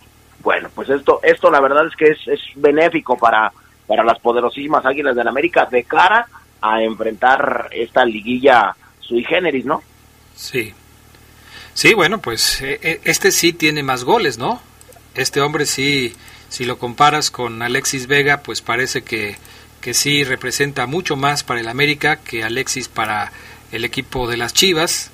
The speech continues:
Speaker 2: Es
Speaker 1: Sí,
Speaker 2: un
Speaker 1: claro.
Speaker 2: jugador que ha sido constantemente titular en el equipo americanista y cuyos goles representan puntos para el equipo de las Águilas.
Speaker 1: Así es, por supuesto, ¿no? Alexis Vega, com-, eh,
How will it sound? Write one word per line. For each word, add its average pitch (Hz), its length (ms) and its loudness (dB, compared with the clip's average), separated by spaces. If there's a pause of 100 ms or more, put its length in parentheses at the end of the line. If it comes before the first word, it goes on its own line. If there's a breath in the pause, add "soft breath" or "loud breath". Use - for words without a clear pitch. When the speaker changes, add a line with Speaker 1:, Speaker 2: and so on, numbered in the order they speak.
Speaker 2:
Es 147 140 2
Speaker 1:
Sí, 151 60 0
Speaker 2:
un - 80 -2
Speaker 1:
claro. 85 200 2
Speaker 2:
jugador 135 280 0 (260 loud breath)
que 139 100 0
ha 127 60 0
sido 135 280 -2
constantemente 135 880 -4
titular 139 600 2 (420 loud breath)
en 120 140 -8
el 120 120 -2
equipo 139 300 -4
americanista 127 720 -2
y 147 120 -6
cuyos 147 400 0
goles 165 500 2 (380 soft breath)
representan 135 760 -2
puntos 175 460 -2
para 120 200 0
el 123 80 -4
equipo 135 360 -6
de 117 80 -4
las 127 180 -2
Águilas. - 480 0 (560)
Speaker 1:
Así 123 360 4
es, 185 120 0
por 135 160 2
supuesto, 160 400 2
¿no? 170 160 4
Alexis 143 480 0
Vega, 143 300 4
com-, 110 200 -8 (120)
eh, 113 260 -4